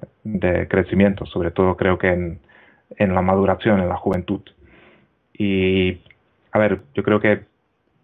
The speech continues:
lo que es la activación de la vía mTOR, sobre todo, pues, en pubertad, edad adulta, sí que la mayor parte de nosotros, eh, no tenemos problema,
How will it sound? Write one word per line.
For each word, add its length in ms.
lo 240
que 140
es 80
la 140
activación 500
de 80
la 80
vía 240
mTOR, 340
sobre 280
todo, 280
pues, 220
en 120
pubertad, 640
edad 240
adulta, 480
sí 120
que 280
la 100
mayor 260
parte 200
de 40
nosotros, 440
eh, 60
no 160
tenemos 260
problema, 600